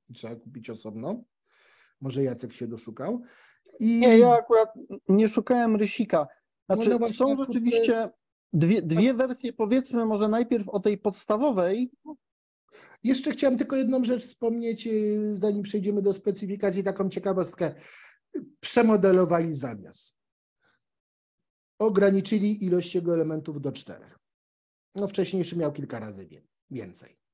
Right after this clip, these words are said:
Speaker 1: Także
Speaker 2: Tak, no to i to, i to
Speaker 1: kongres jest, y, musieli naprawdę mocno, mocno uprościć tą konstrukcję,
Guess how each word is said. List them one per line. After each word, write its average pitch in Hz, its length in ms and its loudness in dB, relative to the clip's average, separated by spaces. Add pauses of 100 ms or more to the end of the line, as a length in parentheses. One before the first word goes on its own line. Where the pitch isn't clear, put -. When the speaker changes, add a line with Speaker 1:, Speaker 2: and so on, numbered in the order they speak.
(480)
Speaker 1:
Także 254 220 -10
Speaker 2:
Tak, 196 340 -2
no 220 240 -2
to 226 120 8
i 226 180 4
to, 226 140 6
i 214 160 2
to 208 60 6
Speaker 1:
kongres 190 320 6
jest, - 340 -2 (180)
y, - 20 2 (500)
musieli 247 520 2
naprawdę 233 420 2
mocno, 226 720 -2
mocno 220 440 -2
uprościć 208 520 0
tą 165 140 -6
konstrukcję, 175 720 -4